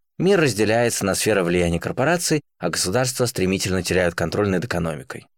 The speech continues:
Две тысячи тридцать четвертый год. Крупнейшие корпорации фактически подменяют собой государства на подконтрольных территориях. Внутренняя и внешняя политика государств-марионеток полностью диктуется корпоративным режимом.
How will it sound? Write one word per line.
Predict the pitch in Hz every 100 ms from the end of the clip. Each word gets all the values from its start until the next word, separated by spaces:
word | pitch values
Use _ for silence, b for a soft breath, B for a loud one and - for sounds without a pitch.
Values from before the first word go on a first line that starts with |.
| _ _ _ _ _ _ _ _
Две | - 143
тысячи | 180 196 139
тридцать | 104 95
четвертый | - - 107 - 90
год. | 85 - - _ _ _
Крупнейшие | - 123 117 95 95
корпорации | 98 127 160 175 120
фактически | 98 87 135 123 -
подменяют | - 101 131 139 92 85
собой | 90 90
государства | 82 - 123 170 170 98
на | 90
подконтрольных | - - 92 110 110 -
территориях. | 92 90 85 80 - - _ _ _ _ _ _ -
Внутренняя | 98 127 87 90
и | 90
внешняя | 92 - 95
политика | 87 104 92 - 90
государств-марионеток | - 110 104 85 - 92 104 151 190 175 - _ _
полностью | - 110 113 110 92
диктуется | 87 - 117 113
корпоративным | - 87 92 85 92 90
режимом. | 98 98 85 82 -